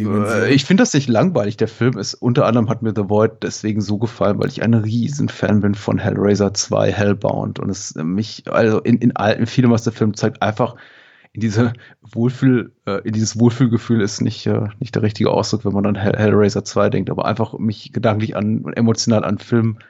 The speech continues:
Speaker 1: in Film transportiert, den ich einfach sehr, sehr mag. Und
Speaker 2: Mhm.
Speaker 1: Doktor Paul sieht eben dann auch mit abgetrennter Haut aus wie Frank Cotton im zweiten Hellraiser-Teil. Und die ganze, diese, diese, diese, diese,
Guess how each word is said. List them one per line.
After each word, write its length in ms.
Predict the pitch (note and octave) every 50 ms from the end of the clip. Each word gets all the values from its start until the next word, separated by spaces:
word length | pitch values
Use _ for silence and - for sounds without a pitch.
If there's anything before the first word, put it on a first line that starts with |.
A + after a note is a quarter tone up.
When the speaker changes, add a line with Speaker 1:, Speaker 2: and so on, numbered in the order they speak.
| _ - - _
Speaker 1:
in 160 | - G#2 G2+
Film 180 | - - B2 G#2+
transportiert, 520 | A2 - A2 G#2 - - G#2+ - A2+ G#2+
den 80 | A2+ G#2
ich 120 | G2+ -
einfach 160 | - G2+ G#2
sehr, 160 | F#2+ F#2+ G#2+ G2
sehr 140 | G2 G2
mag. 420 | F#2 F#2+ F#2+ F#2+ G2+ G2+ G2+ G#2 -
Und 180 | F#2+ F#2 - _ _ _
Speaker 2:
Mhm. 340 | G2 F#2 F#2 F2+ F2 G2 A2+ - _
Speaker 1:
Doktor 260 | - A#2 A#2 - A#2
Paul 340 | A2 - - - G2+ G#2+ G#2+
sieht 140 | G#2 G2+ -
eben 180 | G2+ G2+ G2+
dann 160 | F#2+ G2+ G2 G2
auch 160 | - F#2+ F#2
mit 160 | G2 G2+ - - _ _ - - - _ _ _ _ _ _ _ _ _ _
abgetrennter 1080 | F3+ - - _ - A2+ G#2+ G#2+ G#2 G#2 - - - - - G2+ G2+ G2+ A#2+ G#2 F2+
Haut 320 | F2+ G2 G#2 G#2+ G#2+ - -
aus 300 | - B1+ D#2 A2+ - -
wie 160 | G#2 G2 G#2
Frank 420 | - - - - - - - F#2 G2
Cotton 460 | - - F#2+ - - G2 F#2+ F#2+ F#2+
im 180 | F#2+ F#2+ G2
zweiten 320 | - - - - - - -
Hellraiser-Teil. 800 | F#2+ G2 G2 G2 G2+ G#2 - - - - - - - - - -
Und 140 | - F#2 F2+
die 80 | F#2+
ganze, 400 | F2 G2 F#2+ F#2+ - - G2+ G2
diese, 280 | F#2 F#2 F2+ F#2+ F#2 F2 - - - - _ _ _ - - - - - - - - - - - - _ _
diese, 280 | - - - - - -
diese, 280 | - - - - - -
diese, 300 | - - - - -